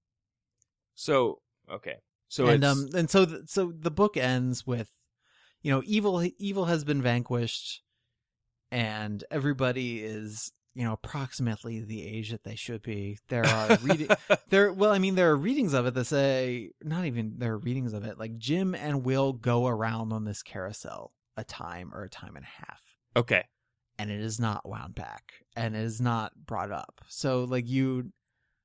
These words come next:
Speaker 2: you would be within your rights as a reader to assume that they are just a little bit older than they should be. Like, not old enough to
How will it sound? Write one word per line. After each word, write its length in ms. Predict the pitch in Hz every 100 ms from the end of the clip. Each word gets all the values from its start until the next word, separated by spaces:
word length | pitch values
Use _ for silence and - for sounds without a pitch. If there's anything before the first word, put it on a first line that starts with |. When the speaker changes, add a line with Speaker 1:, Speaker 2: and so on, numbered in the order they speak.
| _ _ _
Speaker 2:
you 240 | 135 135 151
would 160 | 143
be 160 | 135 135
within 340 | 123 120 127
your 140 | 120 113
rights 320 | 117 117 -
as 100 | 113
a 60 | 110
reader 340 | 117 117 120
to 160 | - 113
assume 420 | - - 113 113
that 160 | 110
they 120 | 117 113
are 100 | 113
just 220 | 139 -
a 100 | -
little 380 | 120 139 135 127
bit 160 | 123 -
older 340 | 117 113 110
than 160 | 107 107
they 100 | 107
should 280 | - 117 -
be. 200 | 101 -
Like, 140 | 143 135
not 320 | 151 175 165
old 200 | 170 160
enough 460 | 156 139 135 - -
to 540 | - 139 127 120 113